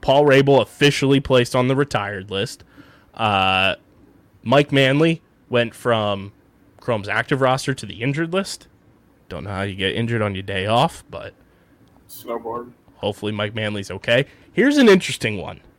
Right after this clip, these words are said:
Speaker 1: I wanna get your opinion on this because I feel like this could be a nice little move for the Cannons in the offseason. Attackman Miles Thompson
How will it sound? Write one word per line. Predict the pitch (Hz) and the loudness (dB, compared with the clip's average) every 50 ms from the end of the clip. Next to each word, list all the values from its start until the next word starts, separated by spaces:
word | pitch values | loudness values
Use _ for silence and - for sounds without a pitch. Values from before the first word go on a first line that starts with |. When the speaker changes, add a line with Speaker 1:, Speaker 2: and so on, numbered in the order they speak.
| _ _ | _ _
Speaker 1:
I | - 139 | 0 2
wanna | 185 214 214 214 190 | 4 6 6 6 6
get | 165 175 175 165 - | 4 2 2 2 2
your | 160 156 | 0 0
opinion | 151 - 147 139 135 135 127 | 2 2 0 0 0 0 0
on | 123 120 104 | -2 -2 -4
this | 85 73 - | -8 -12 -16
because | - - 101 - 120 113 | -16 -16 -10 -10 -6 -4
I | 113 117 131 | -2 -2 -2
feel | 123 - 135 127 123 | -2 -2 -2 0 0
like | 113 110 - | 0 -2 0
this | - 147 175 - | 0 0 0 0
could | - - 170 147 | 0 -2 -2 -2
be | 131 131 127 127 123 123 123 - - - - - - _ | 0 -2 -2 0 0 -2 -4 -6 -10 -20 -20 -20 -20 _
a | - 92 | -14 -12
nice | - 123 104 143 - - | -6 0 0 0 0 0
little | - 165 170 170 | 0 2 2 2
move | 156 147 139 135 131 | 4 4 4 4 4
for | - - 131 | 2 0 0
the | 139 | 0
Cannons | 131 - - 110 101 101 92 101 107 101 104 | -2 -2 -4 -4 -4 -4 -4 -6 -6 -8 -8
in | 98 101 | -8 -6
the | 104 98 | -6 -6
offseason. | 85 - - - - - - - - 107 - 104 98 - _ _ _ _ _ _ _ _ _ _ _ _ _ _ _ _ _ _ _ _ _ _ _ - - _ _ _ _ _ _ _ _ _ _ _ _ _ _ _ _ _ _ _ _ _ _ _ _ _ _ _ _ _ _ - | -6 -6 -12 -14 -16 -18 -18 -16 -18 -18 -18 -18 -20 -20 _ _ _ _ _ _ _ _ _ _ _ _ _ _ _ _ _ _ _ _ _ _ _ -20 -20 _ _ _ _ _ _ _ _ _ _ _ _ _ _ _ _ _ _ _ _ _ _ _ _ _ _ _ _ _ _ -10
Attackman | 127 - - 156 131 139 170 - - 185 185 180 190 180 - - _ _ - _ _ _ _ _ _ _ _ _ _ _ _ _ _ _ _ | -8 -4 0 0 2 2 0 0 0 0 2 2 0 -2 -4 -10 _ _ -20 _ _ _ _ _ _ _ _ _ _ _ _ _ _ _ _
Miles | - 104 110 127 151 170 170 - | -8 -2 0 2 2 2 0 -2
Thompson | - - 175 165 156 143 - - - 80 90 | -2 0 0 2 0 0 -2 -6 -10 -10 -14